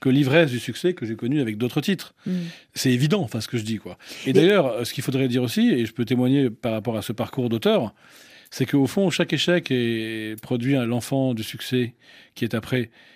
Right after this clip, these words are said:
Speaker 1: Puisque les livres que j'ai faits et qui ont marché, euh, ils ont été des livres, euh,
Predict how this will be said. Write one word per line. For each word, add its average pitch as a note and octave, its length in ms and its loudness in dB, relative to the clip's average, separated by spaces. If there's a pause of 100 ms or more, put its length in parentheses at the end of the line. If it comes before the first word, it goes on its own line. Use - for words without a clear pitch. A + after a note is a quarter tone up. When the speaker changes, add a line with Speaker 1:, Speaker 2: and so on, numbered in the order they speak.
(160)
Speaker 1:
Puisque - 180 -8
les B2+ 140 4
livres C#3+ 160 4
que C3 80 -2
j'ai A#2+ 100 0
faits C#3+ 140 0
et - 40 0
qui - 60 -6
ont A#2+ 60 0
marché, D#3 420 2
euh, A2+ 180 -2 (120)
ils A#2 120 -4
ont A#2+ 60 0
été B2 240 0
des A#2 160 0
livres, B2 300 2
euh, G2+ 160 -6